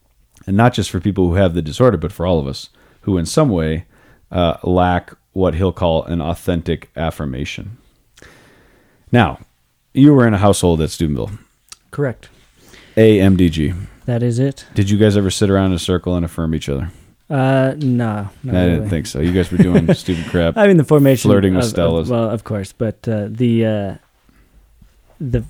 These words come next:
Speaker 2: the fraternity was there, and there was, uh, an, an affirmation of presence.
Speaker 1: Right.
Speaker 2: But the being affirmed in, like, "Wow, that's, that's really great you did that."
Speaker 1: Yeah.
Speaker 2: Um, I think even there, we're, we're a bunch of college kids. We're still in competition with each other.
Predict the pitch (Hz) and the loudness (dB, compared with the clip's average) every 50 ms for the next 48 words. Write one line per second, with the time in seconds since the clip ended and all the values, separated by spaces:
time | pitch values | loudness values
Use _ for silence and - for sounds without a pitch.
0 | - 277 175 135 123 113 _ - 139 123 - - 160 165 160 139 120 120 120 110 | -14 -12 -6 -6 -6 -6 _ -4 -4 -2 2 4 4 4 4 4 4 2 0 0
1 | 113 110 104 107 - 110 104 101 101 101 101 104 101 - - _ _ - 120 110 | -2 -4 -4 -4 -4 -4 -4 -2 -4 -4 -6 -8 -8 -12 -14 _ _ -8 -4 -4
2 | 110 110 110 107 107 101 101 - 113 107 101 98 - - 120 107 104 101 - - | -2 -2 -2 -2 -4 -4 -6 -8 -8 -8 -8 -10 -10 -10 -8 -6 -6 -6 -8 -6
3 | - 113 113 120 120 110 - 117 110 107 107 107 98 - - 113 107 104 101 101 | -4 -4 -2 -2 -2 -4 -2 -4 -2 -2 -2 -4 -6 -6 -8 -6 -6 -6 -6 -8
4 | - 95 - - - 117 104 101 113 135 143 156 - - - _ - - 95 92 | -10 -12 -14 -12 -10 -8 -8 -4 -4 -4 -4 -4 -8 -16 -18 _ -4 2 2 2
5 | - - - - - _ _ _ _ - - 123 117 113 110 104 - - - - | 2 2 -2 -18 -20 _ _ _ _ -4 -2 -2 0 0 -2 -4 -6 -10 -18 -18
6 | - - 117 117 120 113 110 107 104 104 113 - - 110 - 127 120 120 120 117 | -12 -10 -6 -4 -2 -2 -2 -2 -4 -6 -8 -12 -14 -8 -4 -2 0 0 0 0
7 | 110 110 98 - - - 107 107 104 104 101 101 98 95 - - 107 101 101 98 | 0 -2 -4 -6 -8 -8 -6 -4 -4 -4 -4 -6 -6 -8 -8 -10 -10 -8 -8 -8
8 | 98 95 95 95 95 - _ _ _ _ _ - 113 107 107 95 90 98 107 104 | -8 -10 -10 -12 -12 -14 _ _ _ _ _ -12 -10 -8 -8 -8 -8 -10 -10 -10
9 | - - - - - - - 113 - - 113 104 98 95 95 98 95 92 - - | -12 -14 -18 -18 -18 -10 -10 -8 -8 -6 -6 -4 -6 -4 -4 -6 -6 -6 -8 -12
10 | 92 - 101 101 101 104 107 - - _ - - 82 78 78 87 101 - - - | -12 -10 -10 -10 -10 -10 -12 -14 -16 _ -2 0 0 0 0 -2 -6 -12 -12 -8
11 | 127 113 - 143 117 123 127 120 120 107 104 104 110 107 101 101 104 104 104 101 | -6 -2 0 0 0 0 0 0 0 -2 -2 -4 -4 -4 -6 -6 -8 -8 -8 -8
12 | 98 104 104 101 98 107 98 - - - 107 107 107 - - 98 110 104 - - | -8 -8 -8 -8 -6 -8 -10 -10 -10 -10 -8 -8 -8 -10 -12 -12 -10 -10 -10 -6
13 | - 113 110 101 - 98 85 - - 104 - - 104 98 98 - 120 - 101 98 | -4 -4 -4 -4 -6 -8 -12 -10 -10 -12 -10 -10 -12 -12 -12 -14 -14 -12 -10 -8
14 | 98 101 107 | -8 -10 -10